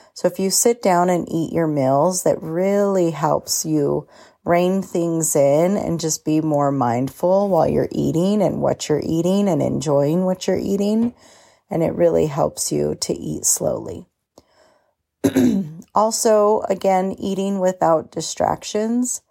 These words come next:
Sometimes this can be helpful, but most of the time it's not. I think if you have, like,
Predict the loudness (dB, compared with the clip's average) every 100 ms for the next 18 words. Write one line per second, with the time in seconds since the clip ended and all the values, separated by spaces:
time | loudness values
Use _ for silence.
0 | _ _ _ _ _ -6 0 2 2 0
1 | 0 2 2 0 -2 -4 -4 -2 -2 0
2 | 0 0 0 2 0 2 0 0 0 -2
3 | -2 -4 -4 -2 -2 -4 -4 -6 -2 2
4 | 2 2 0 -4 -2 -4 0 -2 -2 -4
5 | -6 -4 0 2 4 2 0 2 2 0